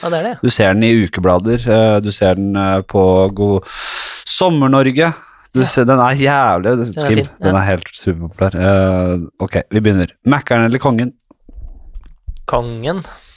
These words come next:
Speaker 2: Bra. Hvorfor det?
Speaker 1: Jeg liker kongen, jeg.
Speaker 2: Det er bra. Skrubbsulten eller skrubbkåt? Skjønner du?
Speaker 1: Eh, unnskyld, jeg falt ut på
Speaker 2: Skrubbsulten
Speaker 1: kongen.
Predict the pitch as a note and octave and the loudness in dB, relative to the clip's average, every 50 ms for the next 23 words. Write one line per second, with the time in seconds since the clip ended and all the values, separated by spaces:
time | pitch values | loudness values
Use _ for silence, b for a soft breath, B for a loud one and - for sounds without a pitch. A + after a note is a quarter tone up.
0 | B B B B B B B _ _ _ _ _ _ _ _ _ - F2+ E2 F2 | B B B B B B B _ _ _ _ _ _ _ _ _ -8 -6 -6 -6
1 | - _ _ _ _ _ _ _ _ _ _ _ _ - G#2 F#2 - - F2+ A2 | -8 _ _ _ _ _ _ _ _ _ _ _ _ -2 -2 -2 0 0 -4 -4
2 | C3+ _ _ _ _ _ _ _ _ _ _ _ _ _ _ _ - - _ - | -6 _ _ _ _ _ _ _ _ _ _ _ _ _ _ _ -20 -20 _ -20
3 | _ _ - - E3 E3+ D#3 C3+ A#2 A#2 - - - B2 A#2+ - - B2+ D3+ G3+ | _ _ -20 -18 -14 -10 -6 -4 -4 -4 -6 -8 -10 -10 -8 -4 -4 -4 -4 -4
4 | A3 A#3 - - _ _ _ _ _ _ _ _ _ _ _ _ _ _ _ _ | -10 -12 -16 -20 _ _ _ _ _ _ _ _ _ _ _ _ _ _ _ _
5 | _ _ _ _ _ _ _ _ _ _ _ - - D2 D2 - - _ _ _ | _ _ _ _ _ _ _ _ _ _ _ -8 -6 -4 -4 -4 -6 _ _ _
6 | _ _ - B B B B B B B B B B B - - - - E3 F#3 | _ _ -18 B B B B B B B B B B B -8 -6 0 2 2 2
7 | E3 A#2+ G2+ - - A2 A2 F2+ - - - F3+ G3+ - C3 C#3 C#3 D3+ - - | 2 0 -2 -2 2 2 2 2 0 -2 -2 -2 0 2 0 0 0 0 -2 -2
8 | - F3 D#3+ D#3 D#3+ C3+ G2+ F#2 - - B2+ C3 D3 - _ - - - - b | 0 2 2 2 2 0 -2 -6 -4 0 2 2 0 0 _ -16 -18 -18 -18 b
9 | b b b b b b b b b _ _ _ _ _ _ _ B B B B | b b b b b b b b b _ _ _ _ _ _ _ B B B B
10 | B _ _ - - - D3+ D3+ D3+ D3+ D3 D3 C#3+ C#3 C#3 C#3 C#3 - - D3 | B _ _ -6 -2 0 2 2 2 2 0 0 0 0 -2 -2 -4 -4 -4 -6
11 | C#3+ - - G3 G#3 G3 F#3+ E3+ D#3+ - - F3 C3+ - - C#3 D3 - E3 E3 | -6 -4 -4 -6 -6 -4 -2 -2 -2 0 -2 -4 -4 -2 -2 -2 0 2 4 4
12 | F3 E3+ D#3 G#2+ G#2+ - - A#2+ A#2 G2+ C3 D3 D#3 F3 - | 4 4 2 0 0 0 0 0 0 0 -2 -2 -2 -4 -2